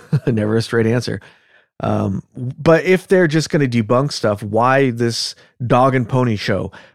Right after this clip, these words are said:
Why are you doing this whole new thing and rolling it out like it's a brand new effort with transparency and whatever, when it's just gonna be the same old song and dance that we've had so many times before?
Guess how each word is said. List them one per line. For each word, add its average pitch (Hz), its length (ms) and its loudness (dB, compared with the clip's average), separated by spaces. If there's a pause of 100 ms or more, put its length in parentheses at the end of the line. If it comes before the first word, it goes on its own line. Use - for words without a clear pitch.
Why 127 300 4
are 139 120 4
you 123 300 0
doing 123 400 2
this 113 200 0
whole 127 300 2
new 123 160 0
thing 117 360 0
and 98 200 -4
rolling 113 240 0
it 113 80 2
out 117 200 2
like 110 180 -4
it's 107 100 -6
a 104 60 -4
brand 120 400 -2
new 120 160 0
effort 107 420 -2
with 104 120 -6
transparency 123 880 -4
and 104 120 -2
whatever, 117 400 2 (440)
when 285 120 0
it's - 120 -4
just 277 160 -2
gonna 240 140 2
be 214 120 0
the 165 100 0
same 180 300 2
old 143 160 2
song 143 240 0
and 117 100 -2
dance 104 280 -2
that 113 80 -6
we've 120 120 0
had 107 240 0
so - 280 0
many 120 180 0
times 98 400 -2
before? 107 560 -2